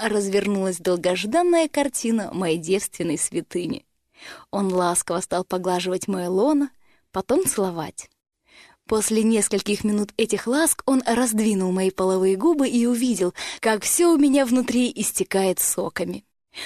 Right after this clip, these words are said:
Он начал быстро, но очень нежно шевелить язычком у маленького бугорка вверху,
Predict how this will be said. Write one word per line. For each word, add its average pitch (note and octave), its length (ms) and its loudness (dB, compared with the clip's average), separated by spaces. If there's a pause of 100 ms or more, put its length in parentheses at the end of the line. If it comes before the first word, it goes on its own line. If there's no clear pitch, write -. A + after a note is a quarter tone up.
(180)
Он G#3 200 0
начал G3+ 360 0
быстро, A3+ 560 0
но G#3+ 200 2
очень G#3 360 0
нежно B3+ 480 2
шевелить C#4 500 0
язычком C4 580 0
у B3+ 80 2
маленького B3 500 2
бугорка G#3+ 580 0
вверху, G3 640 -4